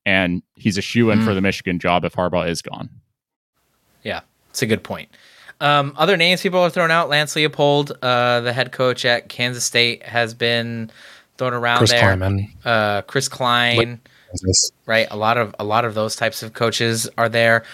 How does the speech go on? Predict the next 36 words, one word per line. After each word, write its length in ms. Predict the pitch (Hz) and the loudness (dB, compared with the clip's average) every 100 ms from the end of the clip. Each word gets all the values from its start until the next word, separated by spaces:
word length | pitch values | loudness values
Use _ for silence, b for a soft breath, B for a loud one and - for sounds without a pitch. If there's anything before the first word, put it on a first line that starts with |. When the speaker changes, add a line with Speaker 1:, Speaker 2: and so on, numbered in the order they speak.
| B - | B -2
Speaker 2:
Who 120 | - | 2
do 60 | 311 | 4
you 140 | 427 | 4
think, 440 | 415 180 165 - - _ | 4 2 0 -6 -20 _
<laughs> 480 | 139 - - - - | -16 -16 -20 -20 -4
uh, 120 | 147 | -2
this 180 | 151 143 | 0 -2
is 100 | 143 | -2
inspired 560 | 135 - 151 151 135 120 | -2 -2 0 2 2 2
by 400 | 113 113 110 107 | 2 2 0 -2
our 140 | 113 | -4
homie 160 | 123 117 | -4 -6
Staj 400 | - 120 110 101 | -2 0 0 -2
saying 460 | 117 107 104 104 | -4 -4 -4 -6
there 140 | 107 104 | -4 -4
are 60 | |
funnier 380 | - 117 104 104 | -2 -4 -2 0
options, 600 | 117 - 98 101 101 - - | 0 -2 -6 -4 -4 -4 -4
in 140 | 107 | -2
parentheses, 640 | 110 107 104 107 104 95 - _ | 0 0 -2 -4 -4 -6 -14 _
Justin 320 | 113 110 101 | -4 -2 -2
Wilcox, 600 | 104 117 - 104 - - - | 0 0 0 -2 -4 -10 -14
<laughs> 60 | 147 | -10
if 640 | 139 123 139 233 214 - | -6 -6 -4 -4 -4 0
you 100 | 143 | 2
wanna 200 | 120 117 | 2 0
go 180 | 117 113 | 0 0
back 260 | 113 113 | 0 -2
into 200 | 117 104 | -6 -8
the 160 | 107 104 | -6 -2
old, 320 | 107 107 104 | -2 -2 -2
uh, 280 | 104 101 98 B B B - | -2 0 -2 B B B -8
index 480 | 131 127 113 - 131 | -6 -2 -4 -4 -8
of 120 | 104 | -6
Washington 540 | 107 117 - 110 110 | -4 -4 -4 -8 -10
assistants. 580 | 95 - 151 101 101 - | -8 -6 -4 -4 -6 -6